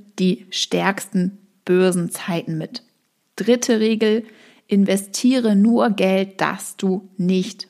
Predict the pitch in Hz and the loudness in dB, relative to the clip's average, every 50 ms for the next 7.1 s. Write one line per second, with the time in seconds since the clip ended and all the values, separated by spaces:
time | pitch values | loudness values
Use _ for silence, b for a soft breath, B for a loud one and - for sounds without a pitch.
0 | _ _ - 185 - 170 170 160 151 - - - - - b b b b b b | _ _ -12 -6 -2 -2 0 0 -2 -4 -8 -12 -14 -14 b b b b b b
1 | b b b b _ - 143 185 262 269 269 - - 240 233 220 214 220 226 220 | b b b b _ -2 0 2 2 2 2 2 2 4 4 4 4 4 2 0
2 | 220 - 202 190 196 196 - 196 190 - 190 190 185 185 190 196 - - - - | -2 -4 -2 -2 -2 0 -2 -2 -2 -2 -2 -2 0 -2 -2 -4 -6 -12 -18 -12
3 | _ - 180 180 185 - 165 165 185 196 190 185 185 - - - 208 220 226 226 | _ -4 -2 -2 -2 -4 -4 -2 0 0 0 -2 -2 -4 -2 0 2 4 4 4
4 | 196 180 - - 160 175 - - b b b b b b b b - 175 170 - | 2 0 0 -2 -2 -2 -4 -6 b b b b b b b b -10 -10 -8 -8
5 | - - 208 196 202 202 202 190 180 - 185 180 180 - 175 165 175 175 - - | -8 -4 0 0 2 2 2 2 2 0 -2 -4 -2 -2 -2 -2 -4 -4 -6 -10
6 | - - - 185 180 175 180 170 160 156 160 165 - - - - - - - - | -4 0 0 2 2 2 2 0 0 0 -2 -2 -4 -6 -8 -8 -8 -10 -16 -20
7 | - | -20